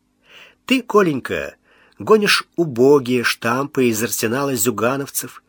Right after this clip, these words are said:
или ушибленных рынком интеллигентов, банда, капуста. То ли тебе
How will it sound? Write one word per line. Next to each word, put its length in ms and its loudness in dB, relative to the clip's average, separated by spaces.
или 140 2
ушибленных 580 0
рынком 460 -2
интеллигентов, 880 -2
банда, 500 -2
капуста. 680 -8
То 100 0
ли 140 2
тебе 340 2